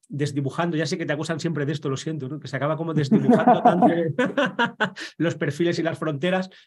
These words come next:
Speaker 1: que ya uno no sabe bien a qué agarrarse, ¿no? Aunque bueno, ahora te escucho también decir que tener una base tradicional, otra, ¿no? Puede ser interesante para desde ahí ir digiriendo y metabolizando y entendiendo como las enseñanzas de las demás religiones, pero bueno, no me lío más. ¿Qué recomendarías, eh,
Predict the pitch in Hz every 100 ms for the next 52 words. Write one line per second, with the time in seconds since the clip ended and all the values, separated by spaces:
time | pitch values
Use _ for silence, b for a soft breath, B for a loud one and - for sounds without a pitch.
0 | _ 139 135 151 170 175 165 165 156 175
1 | 170 160 147 139 135 131 147 139 139 147
2 | 160 160 151 175 175 165 165 160 151 170
3 | 170 151 139 151 156 143 156 165 147 147
4 | 147 147 147 160 139 131 139 139 143 147
5 | 170 147 127 _ 151 156 156 156 156 151
6 | 156 175 151 143 135 120 139 151 151 B
7 | 143 143 147 147 139 185 156 147 147 139
8 | 139 151 165 151 143 139 135 160 156 147
9 | 143 143 139 131 139 156 151 151 143 143
10 | 147 151 143 160 170 180 B B B 139
11 | 151 139 147 147 180 165 131 - - 185
12 | 208 202 175 156 139 131 113 - 151 147
13 | 143 139